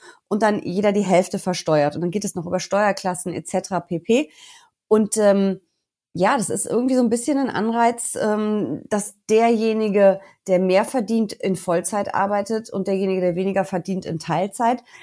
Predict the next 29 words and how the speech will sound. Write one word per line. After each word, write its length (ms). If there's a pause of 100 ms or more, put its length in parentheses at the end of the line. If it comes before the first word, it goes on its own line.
(300)
Ähm, 280
das 180
ist 240
alles 400
schön 320
und 160
gut, 420
wenn 300
deine 300
Ehe 240
für 160
immer 240
und 200
ewig 380
hält, 540 (400)
weil 120
dann 140
haben 140
beide 240
was 160
davon. 400
Aber 240
in 80
dem 160
Moment, 360
wo 100
das 200
nicht 340
passiert 600